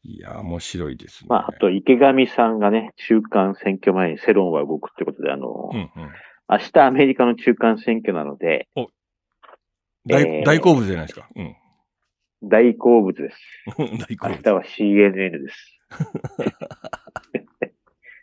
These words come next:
Speaker 1: シーエヌエヌでこうずっと、え、逐次、逐次こう、なんか情報が、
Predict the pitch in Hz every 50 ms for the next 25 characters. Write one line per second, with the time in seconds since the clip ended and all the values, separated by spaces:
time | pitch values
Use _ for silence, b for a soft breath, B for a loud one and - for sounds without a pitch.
0 | b _ _ _ - B B B B B B B B B B B B B B B
1 | B B B B B - - - - - - 208 220 233 233 240 240 233 214 160
2 | 151 123 - 120 107 113 135 110 - 143 135 - - _ - 131 - - - -
3 | - 185 175 165 180 180 170 - _ _ _ _ _ _ _ - - - - 202
4 | 180 139 120 - - 104 92 85 85 85 - - _ - - - _ _ _ -
5 | 120 113 92 95 90 85 101 113 113 110 107 - - 117 107 98 107 110